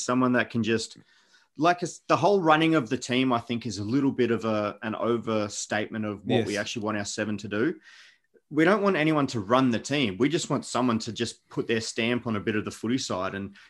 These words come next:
Speaker 1: take some ownership of the result, because no
Speaker 2: Yeah.
Speaker 1: one cares about the result at the moment except for Haas and Pangai.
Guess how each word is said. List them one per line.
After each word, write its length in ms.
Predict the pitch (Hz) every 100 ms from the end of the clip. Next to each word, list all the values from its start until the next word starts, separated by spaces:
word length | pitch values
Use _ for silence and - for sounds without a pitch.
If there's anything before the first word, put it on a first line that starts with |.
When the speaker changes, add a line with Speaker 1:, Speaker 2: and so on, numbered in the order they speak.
| -
Speaker 1:
take 180 | 127 123
some 200 | 123 -
ownership 540 | 120 123 117 123 117
of 280 | 110 104 95 _ _ _
the 80 | -
result, 600 | 110 107 95 120 131 - _
because 300 | 120 117 120
no 140 | 123 151
Speaker 2:
Yeah. 40 |
Speaker 1:
one 140 | 156 113
cares 340 | 123 139 131
about 220 | 113 107
the 60 | 104
result 320 | 104 117 120
at 80 | 95
the 80 | 95
moment 260 | 110 113
except 320 | - - 107 -
for 280 | 101 98 98 _ _ _
Haas 440 | - 110 113 117 113
and 240 | 95 92
Pangai. 420 | 117 135 117 87